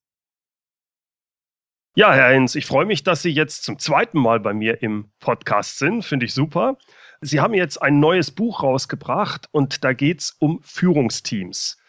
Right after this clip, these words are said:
Es geht darum, wie wirksame Kooperation an der Spitze, also vor allem im Top-Management, gelingen kann. Ich finde das ein sehr spannendes Thema. Was mich als erstes mal interessiert ist,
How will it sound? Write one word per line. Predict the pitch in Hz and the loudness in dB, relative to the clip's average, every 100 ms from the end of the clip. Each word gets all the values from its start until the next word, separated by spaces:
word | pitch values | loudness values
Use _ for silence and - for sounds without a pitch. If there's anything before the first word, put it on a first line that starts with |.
| - - _ | -20 -20 _
Es | - | -2
geht | 175 | 0
darum, | 147 135 175 202 | 2 0 2 2
wie | 156 135 | 2 2
wirksame | 175 202 - 196 190 | 0 -2 -4 -2 -2
Kooperation | 165 - 160 143 135 - - 127 175 185 | -2 -2 0 -2 -4 -4 -2 2 2 0
an | 127 120 | -2 0
der | |
Spitze, | 107 - 165 - - 190 190 - | 0 -2 -4 -6 -4 0 0 -2
also | 110 | -8
vor | - 123 | -6 -4
allem | 120 110 | -2 -2
im | 104 | -6
Top-Management, | - - 180 160 151 - 139 - | -8 -6 -2 0 0 0 -2 -2
gelingen | 139 127 131 127 | 0 2 4 4
kann. | 117 101 - - | 0 -4 -6 -14
Ich | 127 - | -16 -2
finde | 160 160 | 0 2
das | 139 | 0
ein | 139 | 0
sehr | 127 | 0
spannendes | 143 151 151 147 - | 0 0 0 -2 -2
Thema. | 117 131 165 196 - - - | 0 2 2 0 -4 -20 -20
Was | - 135 147 | -6 0 4
mich | 165 135 | 4 2
als | 135 | 0
erstes | 143 180 226 | 0 -2 -2
mal | 185 190 | 0 0
interessiert | 180 170 160 175 175 | 0 -2 0 0 0
ist, | 156 - | -4 -8